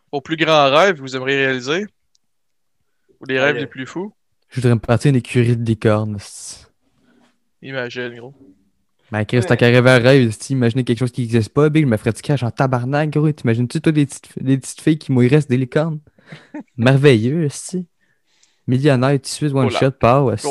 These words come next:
Speaker 1: oublie ça, man. Tu t'en vas des milliards, là, gros, là.
Speaker 3: Tabarnak, ben oui, esti. Des
Speaker 1: Tu vas
Speaker 3: licornes,
Speaker 1: être, tu
Speaker 3: man.
Speaker 1: vas être Licornland.
Speaker 3: Tu dis,
Speaker 1: Pas
Speaker 3: toi.
Speaker 1: Disneyland, man. Chris,
Speaker 3: Ah, pis
Speaker 1: Licornland.
Speaker 3: ah ouais, pis faut que je me fasse aussi des lamas, esti, en laine de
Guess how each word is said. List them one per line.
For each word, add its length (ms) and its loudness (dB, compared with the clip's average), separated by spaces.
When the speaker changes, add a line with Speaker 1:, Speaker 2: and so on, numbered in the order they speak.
Speaker 1:
oublie 240 -6
ça, 300 -2
man. 180 -8
Tu 100 -18
t'en 160 -2
vas 100 -4
des 140 -8
milliards, 520 -8
là, 160 -10
gros, 280 -16
là. 80 -18
Speaker 3:
Tabarnak, 520 -2
ben 140 -2
oui, 280 0
esti. 360 -10
Des 320 -2
Speaker 1:
Tu 180 -8
vas 120 6
Speaker 3:
licornes, 20 6
Speaker 1:
être, 100 0
tu 120 -2
Speaker 3:
man. 20 -2
Speaker 1:
vas 160 6
être 240 2
Licornland. 1000 4
Speaker 3:
Tu 220 -4
dis, 120 -4
Speaker 1:
Pas 160 6
Speaker 3:
toi. 120 -6
Speaker 1:
Disneyland, 840 6
man. 400 0
Chris, 440 -2
Speaker 3:
Ah, 40 -4
pis 120 -2
Speaker 1:
Licornland. 260 -12
Speaker 3:
ah 160 6
ouais, 80 4
pis 120 -14
faut 180 -2
que 60 2
je 40 -2
me 100 2
fasse 200 0
aussi 160 -8
des 140 2
lamas, 420 2
esti, 240 -6
en 160 0
laine 280 -2
de 440 -4